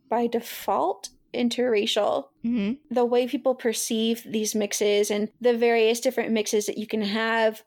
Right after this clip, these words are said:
Speaker 1: all kind of have these different experiences and nuances, but are generally the same. So to hear from someone who is having to go, or not really having to, who has chosen to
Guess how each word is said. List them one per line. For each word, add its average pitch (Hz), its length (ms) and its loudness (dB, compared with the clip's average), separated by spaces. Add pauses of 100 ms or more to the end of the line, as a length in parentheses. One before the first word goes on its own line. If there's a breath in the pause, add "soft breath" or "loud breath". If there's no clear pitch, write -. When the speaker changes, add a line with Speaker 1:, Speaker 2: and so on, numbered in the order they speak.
(120)
Speaker 1:
all 302 160 2
kind 311 260 0
of 285 120 2
have 262 200 2
these 240 400 -2
different 269 340 2
experiences 233 960 0
and 220 160 2
nuances, 226 800 2
but 220 220 2
are 208 140 2
generally 214 500 0
the 214 140 -2
same. 226 540 -4 (160)
So 226 600 4 (240)
to 247 120 -2
hear 247 280 2
from 240 320 2
someone 226 340 2
who 226 540 4 (240)
is 240 140 0
having 233 440 0
to 220 440 2
go, 220 260 2 (220)
or 208 180 -2
not - 180 -4
really - 160 -2
having - 300 -8
to, - 160 -8
who 226 140 -2
has 233 220 2
chosen 254 480 2
to 240 460 2